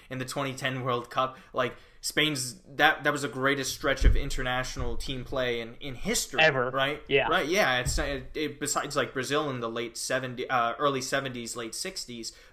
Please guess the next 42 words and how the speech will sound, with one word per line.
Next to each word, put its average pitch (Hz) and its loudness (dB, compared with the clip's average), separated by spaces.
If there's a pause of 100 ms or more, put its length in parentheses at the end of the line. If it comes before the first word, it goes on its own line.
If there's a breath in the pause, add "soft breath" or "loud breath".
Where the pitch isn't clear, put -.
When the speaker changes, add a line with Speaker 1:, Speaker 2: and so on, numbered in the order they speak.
Speaker 1:
But, 131 0 (400 soft breath)
like, 143 -4 (520)
that's 185 0
saying 196 2
something. 123 -6
And 131 -6
in 131 -6
this 185 -2
sport 175 0
where 135 4
any 147 -2
t-, 143 -6
like, 120 -4
Leicester 139 0
City, 127 -4
five 120 -2
thousand 127 -4
one 127 0
odds, 117 0
wins 123 -10
a 117 -8
Premier 120 -4
League. 113 -16
Like, 117 -8
there's 127 -6
been 135 -4
tons 160 0
of 156 0
examples 147 0
over 123 -4
the 120 -8
years 127 -2 (300 loud breath)
that 127 2 (200)
this 185 4
can 165 0
be 143 0
done. 120 0
It 123 -12
can 139 -6
be 131 -2
pulled 135 -4
off. 131 2